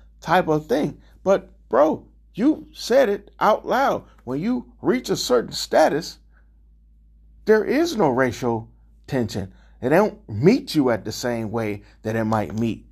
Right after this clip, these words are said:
me and other folks, because you're on a different plateau. So why are you bringing it to this guy? You know why you're bringing it to this guy, fatty?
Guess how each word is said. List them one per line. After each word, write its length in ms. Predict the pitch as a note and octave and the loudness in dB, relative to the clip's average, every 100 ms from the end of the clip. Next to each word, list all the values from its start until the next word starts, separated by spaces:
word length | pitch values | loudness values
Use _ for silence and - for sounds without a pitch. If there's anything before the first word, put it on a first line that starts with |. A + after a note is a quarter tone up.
| _ _ - | _ _ -8
me 420 | G#2 C3 B2+ A2 | -2 0 0 0
and 220 | G2+ G2+ - | -4 -6 0
other 260 | C#3+ A#2+ | 0 0
folks, 540 | G#2+ A#3+ A#3 - - - _ - _ | -2 0 0 -2 -14 -20 _ -20 _
because 220 | - B2 | -8 -4
you're 140 | D#3 F3+ | -2 -2
on 160 | B2 | -2
a 40 | B2+ | -2
different 320 | F3 D3 - | -2 -4 -4
plateau. 540 | D#3+ C3+ - C4+ - - - | -2 -2 -4 -4 -6 -14 -14
So 140 | - | -10
why 200 | C#3 B3+ | 0 2
are 80 | A#3+ | 2
you 160 | G#3+ F#3 | 0 -4
bringing 340 | G3+ G#3 B2+ | -2 -2 -4
it 80 | G#2 | -4
to 140 | A2+ | -8
this 160 | G2 F#2 | -10 -10
guy? 200 | F#2 - - _ _ - | -14 -14 -20 _ _ -6
You 100 | F3+ | 0
know 200 | G3 F#3+ | 2 4
why 160 | F#3 | 2
you're 160 | F3 E3+ | 2 -2
bringing 300 | E3+ E3 D#3 | -2 -4 -4
it 100 | D3 | -6
to 80 | D3+ | -6
this 160 | C#3+ | -6
guy, 200 | C#3 C3 | -2 -2
fatty? 460 | C3+ - B2+ C3 | -2 -4 -2 -2